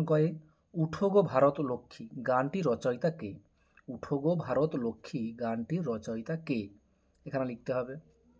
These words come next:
পরবর্তী প্রশ্ন, নতুন জুতো কিনে এনে যতীনের বাবা তাকে কি বলেছিলেন? নতুন জুতো কিনে এনে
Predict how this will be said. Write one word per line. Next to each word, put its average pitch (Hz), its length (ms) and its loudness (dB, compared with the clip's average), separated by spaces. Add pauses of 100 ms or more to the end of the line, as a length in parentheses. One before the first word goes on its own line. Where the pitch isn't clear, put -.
(600)
পরবর্তী 147 400 4
প্রশ্ন, 165 260 0 (600)
নতুন 151 480 2
জুতো 139 320 -2
কিনে 139 340 -2 (100)
এনে 156 260 0 (440)
যতীনের 156 540 2
বাবা 127 320 4 (200)
তাকে 139 200 -6
কি 180 280 -2
বলেছিলেন? 113 520 -4 (580)
নতুন 123 500 -2 (100)
জুতো 135 380 -6
কিনে 123 460 -4
এনে 120 200 -2